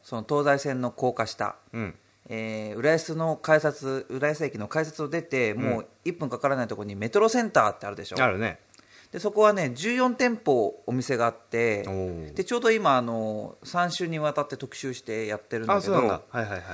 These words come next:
Speaker 1: で、本当にどのお店も、まあ、特徴があって面白いんだけどね、
Speaker 2: うん。
Speaker 1: その中で一つね、えー、レストラン市川さん。
Speaker 2: はいはい。
Speaker 1: 行ったことある？
Speaker 2: あのね、
Speaker 1: バチ君は。
Speaker 2: ちっちゃい時にあの辺に住んでたんで、
Speaker 1: うん。
Speaker 2: 何回か行ってる。
Speaker 1: あ、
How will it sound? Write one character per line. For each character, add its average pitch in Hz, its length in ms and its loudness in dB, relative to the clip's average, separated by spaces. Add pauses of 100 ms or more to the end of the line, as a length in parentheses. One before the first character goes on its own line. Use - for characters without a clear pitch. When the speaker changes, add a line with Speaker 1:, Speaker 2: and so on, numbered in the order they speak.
(300)
Speaker 1:
で、 151 100 0
本 202 140 -2
当 294 80 -6
に 220 160 -4
ど 214 120 -2
の 202 80 -2
お - 20 -2
店 143 200 -4
も、 110 340 -6 (420)
ま 131 120 -2
あ、 - 20 -14
特 - 180 -8
徴 147 80 -4
が 131 80 -2
あ 123 40 0
っ - 40 -14
て 110 80 -6
面 107 120 -6
白 120 120 -8
い - 40 -8
ん - 20 -4
だ 98 80 -6
け 98 80 -6
ど 98 40 -10
ね、 98 160 -12
Speaker 2:
う 139 40 -4
ん。 117 200 -2
Speaker 1:
そ 165 60 -12
の 185 80 -6
中 180 160 -2
で 117 80 -4
一 - 160 -8
つ - 120 -14
ね、 104 260 -12 (500)
え 113 80 -6
ー、 113 80 -4
レ 208 60 8
ス 214 100 -2
ト 233 80 2
ラ 139 120 6
ン - 120 -6
市 - 160 -6
川 160 240 8
さ 110 120 -2
ん。 98 160 -12 (260)
Speaker 2:
は 147 100 6
い 113 60 4
は 92 80 -2
い。 - 100 -10 (380)
Speaker 1:
行 - 80 -12
っ - 20 -18
た 220 80 4
こ 233 80 -4
と 127 160 6
あ 120 60 8
る？ 101 280 -8 (440)
Speaker 2:
あ 117 80 -2
の 117 100 -2
ね、 107 60 -2
Speaker 1:
バ 101 80 -6
チ 120 60 -6
君 - 40 -4
は。 190 80 -10
Speaker 2:
ち - 40 -10
っ - 40 -8
ち 247 40 0
ゃ - 40 2
い - 60 -2
時 131 180 0
に 110 60 0
あ 104 120 0
の 120 120 -2
辺 117 180 -2
に 107 100 -6
住 110 200 -8
ん 98 40 -4
で 87 120 -6
た 85 160 -10
ん 85 40 -10
で、 85 300 -6
Speaker 1:
う 127 80 -4
ん。 107 260 -4
Speaker 2:
何 127 140 -2
回 110 160 0
か - 80 -8
行 73 100 -12
っ - 40 -20
て - 180 -16
る。 170 60 0
Speaker 1:
あ、 156 100 -4